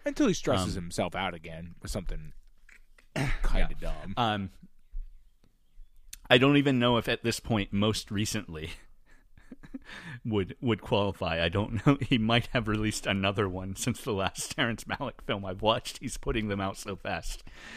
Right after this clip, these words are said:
Speaker 2: Um, but I did, I did watch, uh, A Hidden Life in theaters, um, back, I believe, in January. Uh,
Speaker 1: I don't, I don't know that one. I have no idea.
Speaker 2: Oh.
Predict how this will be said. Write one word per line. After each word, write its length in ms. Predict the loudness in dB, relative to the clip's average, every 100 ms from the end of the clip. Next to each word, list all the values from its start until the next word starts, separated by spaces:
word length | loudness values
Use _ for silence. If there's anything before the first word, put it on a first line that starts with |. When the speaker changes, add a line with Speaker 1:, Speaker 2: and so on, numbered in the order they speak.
| -14 -14 -14 -4
Speaker 2:
Um, 400 | 0 0 -2 -6 -14 -18 -18 -18 -20 -20 -20 _ _ -2
but 160 | 4 6
I 100 | 6
did, 380 | 6 4 2 0
I 100 | -2
did 400 | 0 2 2 2
watch, 640 | 0 2 2 0 -4 -8 -4
uh, 220 | -2 0 -2
A 100 | -2
Hidden 360 | 0 0 0
Life 500 | -2 -2 -6 -12 -18 -12 -6
in 160 | -4
theaters, 720 | -2 -2 0 -2 -6 -10 -14 _ -6
um, 400 | -6 -4 -8 -10 -18 _ _ _ _ _ -14 -6
back, 200 | -6 -6
I 80 |
believe, 240 | -6 -4 -4
in 120 | -4
January. 720 | -4 -4 -4 -6 -8 -12 -16 _ _ -12
Uh, 180 | -10 -8 -4
Speaker 1:
I 140 | 0
don't, 260 | 0 -2 -4
I 140 | -2
don't 180 | 0 -2
know 140 | -2 -4
that 220 | -4 -6
one. 220 | -8 -10 -14 _ -16
I 100 | -10
have 160 | -8 -6
no 120 | -6
idea. 360 | -4 -4
Speaker 2:
Oh. 20 | -6